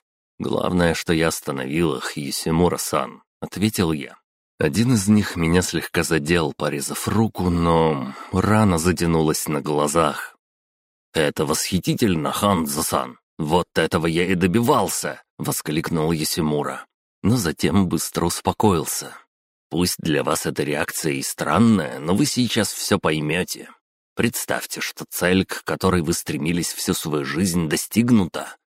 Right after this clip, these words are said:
Что вы будете ощущать?" "Эйфорию, Ясимура-сан",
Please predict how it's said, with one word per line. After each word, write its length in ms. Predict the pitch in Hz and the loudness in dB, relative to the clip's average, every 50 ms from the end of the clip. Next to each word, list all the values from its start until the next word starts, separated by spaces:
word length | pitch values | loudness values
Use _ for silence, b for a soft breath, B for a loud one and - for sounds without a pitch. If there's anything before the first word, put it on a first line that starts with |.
| _ - | _ -10
Что 320 | - - - - - 73 | -8 -8 -4 -2 0 2
вы 140 | 87 120 120 | 2 2 4
будете 420 | 104 117 104 95 98 - - 85 | 4 2 2 2 0 -2 -2 -4
ощущать?" 680 | 80 76 - - 107 - - - 71 71 - - - _ _ _ _ _ _ _ _ _ _ _ _ _ _ | -4 -2 -2 -2 -2 -2 -2 -6 -6 -8 -10 -16 -20 _ _ _ _ _ _ _ _ _ _ _ _ _ _
"Эйфорию, 840 | - - 67 60 - - - 92 82 80 82 82 92 92 87 82 71 | -6 -4 -2 -2 -4 -2 0 0 2 2 2 2 2 2 2 2 0
Ясимура-сан", 960 | 67 67 - - - 80 82 87 90 82 76 - - - 69 67 64 64 | -4 -6 -6 -4 -2 2 4 4 4 2 2 -2 -2 -2 -2 -4 -4 -8